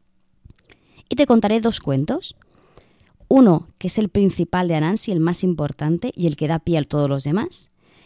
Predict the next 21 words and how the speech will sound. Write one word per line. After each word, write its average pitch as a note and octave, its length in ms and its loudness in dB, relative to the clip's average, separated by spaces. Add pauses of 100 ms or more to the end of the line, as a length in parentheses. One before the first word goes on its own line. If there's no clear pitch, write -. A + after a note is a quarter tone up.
(280)
Y - 60 -2
luego D4 120 8
te C#4 60 4
explicaré A3 540 0 (160)
otro A#3+ 420 2 (400)
con G3 240 4
cierta F#3+ 300 0
moraleja D#3+ 480 0
final, D3 380 -8
que - 100 -8
me D3+ 80 -2
parece - 200 -8
también D3+ 380 -2
bastante D3 760 -8 (400)
interesante E3 680 0
a D3 80 -4
la B2+ 120 -8
hora C#3 180 -8
de, C#3+ 320 -10 (580)
de F3+ 100 0
entender D3+ 600 0